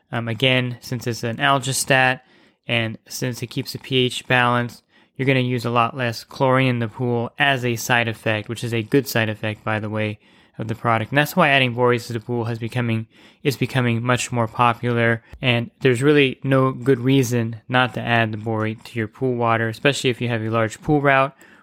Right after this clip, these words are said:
or if you're a homeowner looking for a way to save money and also to make your pool care easier. Adding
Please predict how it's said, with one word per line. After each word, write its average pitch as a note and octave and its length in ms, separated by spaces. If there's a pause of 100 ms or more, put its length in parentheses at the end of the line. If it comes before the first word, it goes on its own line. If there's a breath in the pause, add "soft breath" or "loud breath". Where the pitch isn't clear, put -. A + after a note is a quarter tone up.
or E3 80
if D#3 100
you're C#3+ 120
a A#2+ 40
homeowner C3+ 380
looking B2+ 360
for B2 180
a A#2+ 60
way A#2 220
to A2+ 100
save A#2+ 340
money A#2+ 460
and B2 140
also A#2 560 (300 loud breath)
to - 60
make A#2+ 200
your A2+ 80
pool B2+ 200
care A2+ 240
easier. A2+ 540
Adding A#2+ 360